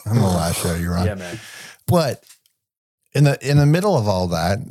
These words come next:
Speaker 1: laying on the couch in sometimes a very <laughs> stupefied state,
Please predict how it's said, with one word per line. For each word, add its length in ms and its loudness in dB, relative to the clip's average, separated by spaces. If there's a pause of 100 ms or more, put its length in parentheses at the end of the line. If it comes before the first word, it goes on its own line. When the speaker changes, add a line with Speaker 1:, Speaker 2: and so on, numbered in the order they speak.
(200)
Speaker 1:
laying 300 4
on 100 4
the 60 0
couch 360 0
in 320 4
sometimes 580 2
a 80 2
very 240 0
<laughs> 0 -
stupefied 680 -2
state, 500 -2